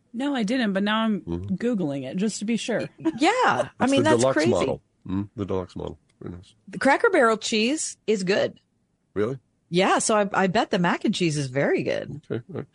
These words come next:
Speaker 2: Well, why don't you try that over the weekend and report to us
Speaker 3: I
Speaker 2: back
Speaker 3: don't
Speaker 2: on
Speaker 3: think
Speaker 2: Monday?
Speaker 3: I'm gonna do that,
Speaker 2: Come on.
Speaker 3: John.
Speaker 2: Give
Speaker 3: Mac and cheese is for people who wanna fit in their pants. That's not a great food
Speaker 2: No,
Speaker 3: option.
Speaker 2: no. Did you, uh, whenever I would do, like, the Kraft or something like that, even, like, you know, not even Kraft,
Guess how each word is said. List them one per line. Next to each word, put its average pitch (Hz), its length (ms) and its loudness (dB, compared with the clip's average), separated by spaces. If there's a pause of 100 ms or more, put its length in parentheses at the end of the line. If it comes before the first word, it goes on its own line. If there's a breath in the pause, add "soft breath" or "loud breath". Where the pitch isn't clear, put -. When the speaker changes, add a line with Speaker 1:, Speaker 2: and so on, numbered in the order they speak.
(340 soft breath)
Speaker 2:
Well, 123 100 4
why 156 60 4
don't 180 100 -2
you 180 60 -2
try 151 180 0
that 147 80 4
over 113 100 2
the 117 60 4
weekend 120 320 0
and 80 60 2
report 107 300 0
to 95 60 0
us 87 100 -2
Speaker 3:
I - 100 -2
Speaker 2:
back 107 60 2
Speaker 3:
don't - 80 0
Speaker 2:
on 87 40 0
Speaker 3:
think 92 120 2
Speaker 2:
Monday? - 140 2
Speaker 3:
I'm 302 40 0
gonna 247 120 4
do 226 200 2
that, 143 220 4
Speaker 2:
Come 147 160 2
on. 147 120 0
Speaker 3:
John. 151 240 0
Speaker 2:
Give 143 100 -6
Speaker 3:
Mac 392 240 2
and 339 140 2
cheese 220 560 2
is 185 320 0 (260)
for 214 320 -2 (200)
people 302 220 4
who 311 60 6
wanna 233 180 4
fit - 180 -2
in 202 60 2
their 175 120 4
pants. 180 360 0
That's 160 180 -2
not 240 100 2
a 214 60 0
great 165 320 0
food 175 160 2
Speaker 2:
No, 131 60 2 (100)
Speaker 3:
option. 73 180 -4
Speaker 2:
no. 78 140 -4 (300 soft breath)
Did 120 140 0
you, 143 220 2
uh, 123 120 4
whenever 139 500 2
I 165 40 2
would 135 160 0
do, 120 300 2
like, 107 200 0
the 98 120 0
Kraft 104 460 -4
or - 80 -8
something 90 260 -6
like 90 140 -2
that, 101 160 0
even, 160 240 0
like, 113 160 0
you 110 80 0
know, 95 140 0 (180 loud breath)
not 156 140 2
even 113 160 0
Kraft, - 560 -4